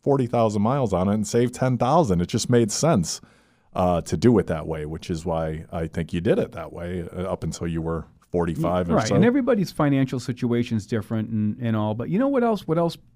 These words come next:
Speaker 2: trap people get caught up in is stuff. We all, we have to have so much stuff, and everybody spends so much money on stuff. And you know what happens to stuff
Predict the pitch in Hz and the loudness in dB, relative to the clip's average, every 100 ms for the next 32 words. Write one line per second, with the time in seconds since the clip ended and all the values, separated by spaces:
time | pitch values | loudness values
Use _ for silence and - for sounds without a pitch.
0 | _ - 143 139 - 143 - 139 127 - | _ -4 0 0 -2 -6 -2 -2 -2 -2
1 | 131 127 120 120 120 117 - _ _ _ | -2 0 0 2 0 0 -6 _ _ _
2 | _ - 151 135 123 - - - - - | _ -2 2 4 2 -2 -12 -12 -10 -8
3 | - 90 80 - - _ _ _ _ _ | -6 -6 -8 -14 -20 _ _ _ _ _
4 | _ - 147 180 240 233 156 147 226 233 | _ -2 4 6 6 4 4 4 2 2
5 | 208 160 147 123 - - 185 190 165 143 | 0 0 0 -4 -10 -2 0 2 0 -2
6 | - - - - 113 90 - 113 151 196 | -6 -12 -10 -8 -8 -8 -4 -2 0 0
7 | 202 185 - - 165 143 123 - 151 135 | 0 0 0 0 2 2 2 2 0 0
8 | - 147 143 143 120 117 113 - - 107 | -2 -2 0 0 0 0 0 -4 -6 -6
9 | 87 - - _ _ _ _ - 147 208 | -8 -14 -20 _ _ _ _ 0 2 4
10 | 277 269 247 247 247 - 196 - - 170 | 4 4 4 4 2 0 -4 -4 0 0
11 | 175 - | 0 -4